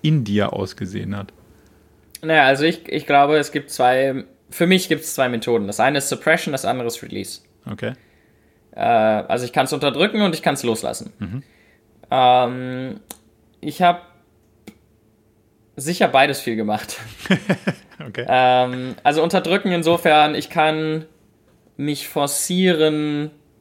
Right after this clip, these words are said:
Speaker 2: Dinge auszublenden zum Beispiel.
Speaker 1: Ja.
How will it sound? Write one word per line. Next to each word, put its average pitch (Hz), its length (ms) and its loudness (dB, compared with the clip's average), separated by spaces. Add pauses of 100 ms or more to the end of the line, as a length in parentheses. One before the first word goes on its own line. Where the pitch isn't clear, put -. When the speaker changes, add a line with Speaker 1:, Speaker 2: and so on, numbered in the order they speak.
(220)
Speaker 2:
Dinge 139 200 4
auszublenden 117 760 0
zum 117 140 -6
Beispiel. 160 420 -4 (400)
Speaker 1:
Ja. 107 240 -8